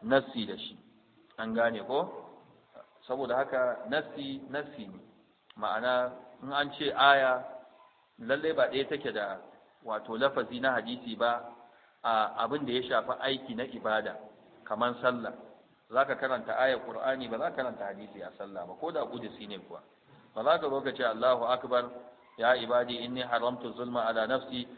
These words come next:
wa ja'altuhu bainakum muharraman fala tazalamu, ya ibadi in kullukum alin illa man kasautuhu faksu, fastaksuni aksikum."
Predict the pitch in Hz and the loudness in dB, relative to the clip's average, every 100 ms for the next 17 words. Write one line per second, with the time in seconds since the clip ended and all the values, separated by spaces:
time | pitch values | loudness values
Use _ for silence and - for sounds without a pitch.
0 | - 117 113 123 131 131 123 120 131 123 | -8 -6 2 4 4 0 -2 4 4 4
1 | 123 120 117 127 131 131 131 127 - - | 0 -2 2 4 4 4 2 -2 -12 4
2 | 127 131 123 120 127 131 131 131 127 - | 8 8 8 4 6 6 6 0 -4 -10
3 | - 123 135 131 131 135 131 135 131 135 | 2 8 8 8 6 6 6 0 -2 -6
4 | - 123 127 135 139 - 147 147 139 131 | -12 -6 -4 -4 -6 -2 2 2 2 0
5 | 127 139 135 135 131 - - 127 135 135 | 6 8 8 4 -4 -8 -6 0 6 6
6 | 139 139 127 135 143 135 127 131 131 - | 6 4 4 6 6 2 -2 -2 -4 -12
7 | - 131 139 139 139 139 139 131 127 131 | -16 0 4 4 4 -4 2 0 2 0
8 | 127 143 143 131 127 135 143 131 135 | -2 -2 0 2 2 2 0 -2 -2